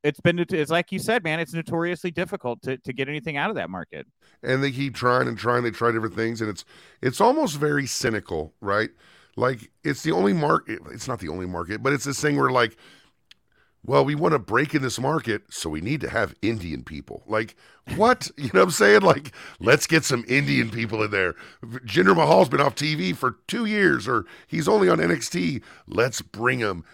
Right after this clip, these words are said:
Speaker 2: and they'll come to see him because he is also Indian.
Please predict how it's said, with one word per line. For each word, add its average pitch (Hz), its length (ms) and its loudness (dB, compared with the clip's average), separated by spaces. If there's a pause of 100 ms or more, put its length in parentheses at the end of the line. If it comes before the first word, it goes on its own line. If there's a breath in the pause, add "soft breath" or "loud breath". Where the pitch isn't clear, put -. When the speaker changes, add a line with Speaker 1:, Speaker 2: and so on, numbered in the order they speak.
(120)
Speaker 2:
and 107 160 -6
they'll 120 120 0
come 147 280 0
to 135 60 -4
see 143 220 -2
him 135 120 0
because 123 380 -4
he 160 260 -4
is 147 160 0
also 127 720 0
Indian. 113 580 -6